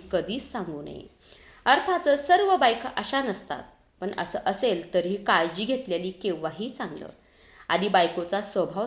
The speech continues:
तपासा, मगच तिला सर्व सांगत जा. दुसरी गोष्ट म्हणजे तुमचा झालेला अपमान.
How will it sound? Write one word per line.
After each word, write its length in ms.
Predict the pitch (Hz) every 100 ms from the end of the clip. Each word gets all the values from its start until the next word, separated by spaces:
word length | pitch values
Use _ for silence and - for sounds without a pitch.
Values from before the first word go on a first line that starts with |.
| 240
तपासा, 420 | 208 139 - 123 -
मगच 580 | 175 175 170 160 185 -
तिला 180 | 233 220
सर्व 340 | 220 170 151
सांगत 320 | 156 151 143 143
जा. 160 | 143 - _ _ _ _ _ _ _ _
दुसरी 260 | 285 320 359
गोष्ट 280 | 349 381 403
म्हणजे 420 | 339 285 254 254
तुमचा 340 | 262 247 254 294
झालेला 400 | 285 220 196 208
अपमान. 500 | 175 170 156 131